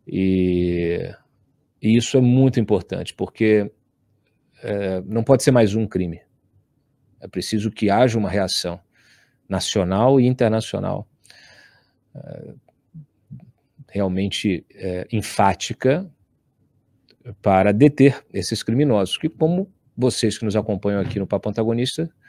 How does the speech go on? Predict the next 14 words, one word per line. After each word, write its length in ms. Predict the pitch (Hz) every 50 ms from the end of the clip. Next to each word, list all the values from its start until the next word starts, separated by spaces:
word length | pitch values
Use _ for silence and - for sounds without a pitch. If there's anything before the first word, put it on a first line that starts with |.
| _ _ _ - _ _ _ _
sabem 380 | - - - 113 113 120 127 123
que 160 | - - 117
isso 420 | 117 123 123 120 - - - 131
integra 480 | 123 110 - - 107 104 104 110 107 104
aí 140 | 95 98 104
uma, 380 | 110 110 104 95 85 82 - _ _ _ _ _ _ _ _ _ _ _ _ _ _ _ _ _ _ _ _ _ _ -
uma 180 | 101 101 98
holding 520 | - 95 110 139 151 139 117 98 101 98 87
criminosa 800 | - 98 101 101 95 95 98 101 104 107 104 107 127 147 147 - _ _ _ _ _ _ _ _ _ _ _ _ _ _ _ _ _ _ _ _ _ _ _ _ _ _ _ _
com 140 | - 107 104
atuação, 720 | 98 - - 110 95 90 - - - 110 110 113 113 110 _ _ _ _ _ _ _ _ _ _ _ _ _ _ _ _
eh, 320 | - 98 95 92 95 95 95
na 100 | 104 98
região 560 | 95 107 117 104 104 107 98 101 117 127